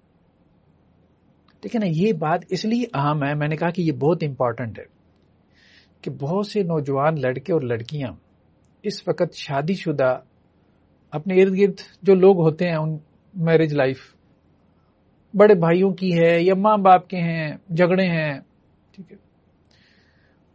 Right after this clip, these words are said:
ان سب کو دیکھ کے نا وہ ڈس اپوائنٹ ہو جاتے ہیں اور نیگیٹو ہو جاتے ہیں میرج لائف کے بارے میں، اور وہ یہ سوچنا شروع کر دیتے ہیں کہ یار کیا روز روز کا جھگڑا،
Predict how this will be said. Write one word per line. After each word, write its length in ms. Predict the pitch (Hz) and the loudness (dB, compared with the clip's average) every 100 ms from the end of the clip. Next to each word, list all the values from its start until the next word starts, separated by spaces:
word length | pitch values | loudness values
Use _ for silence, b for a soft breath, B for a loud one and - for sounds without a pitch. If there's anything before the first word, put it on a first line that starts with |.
| - | -2
ان 160 | 294 302 | 0 0
سب 300 | - 294 254 | 2 0 2
کو 80 | 277 | -2
دیکھ 280 | 202 220 214 | 2 2 2
کے 100 | 269 | 0
نا 80 | 247 | 2
وہ 160 | 220 247 - _ _ _ _ _ - | 2 0 -2 _ _ _ _ _ -2
ڈس 220 | 180 180 | -2 0
اپوائنٹ 340 | 165 156 151 | 0 2 2
ہو 60 | 135 | -4
جاتے 300 | 101 85 - | -8 -12 -16
ہیں 80 | - _ _ _ _ b b b | -20 _ _ _ _ b b b
اور 100 | 254 | 0
نیگیٹو 480 | 262 190 196 208 302 | 2 6 8 8 4
ہو 200 | 262 202 | 4 4
جاتے 380 | 156 131 - 120 | 4 0 -2 -10
ہیں 80 | 101 - | -10 -12
میرج 420 | 170 190 202 175 | 0 4 4 6
لائف 260 | 160 147 - | 4 4 0
کے 100 | 139 | -4
بارے 260 | 104 95 - | -2 -6 -12
میں، 80 | _ _ _ _ _ _ _ _ _ b b | _ _ _ _ _ _ _ _ _ b b
اور 120 | 240 | 6
وہ 140 | 254 262 | 6 2
یہ 120 | 269 | 2
سوچنا 360 | - 208 233 | 2 2 2
شروع 200 | 233 220 | -2 -2
کر 120 | 220 214 | 0 2
دیتے 280 | 190 185 | 2 0
ہیں 60 | 220 | 0
کہ 60 | 208 | 0
یار 240 | 196 202 | -2 -4
کیا 300 | - 196 151 | -4 -2 0
روز 200 | 143 151 | 0 -2
روز 220 | 147 143 | -2 -6
کا 100 | 143 | -6
جھگڑا، 400 | 123 107 113 120 | -6 -6 -10 -14